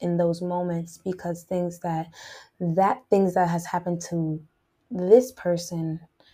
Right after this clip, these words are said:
um, to cause them to want to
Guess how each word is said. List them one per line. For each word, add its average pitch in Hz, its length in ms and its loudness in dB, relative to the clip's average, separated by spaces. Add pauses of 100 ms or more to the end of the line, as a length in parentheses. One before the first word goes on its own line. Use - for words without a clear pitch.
(500)
um, 165 760 0 (580)
to 190 220 4
cause 202 540 2
them 165 480 -4 (760)
to - 240 2
want 180 500 0
to 165 680 0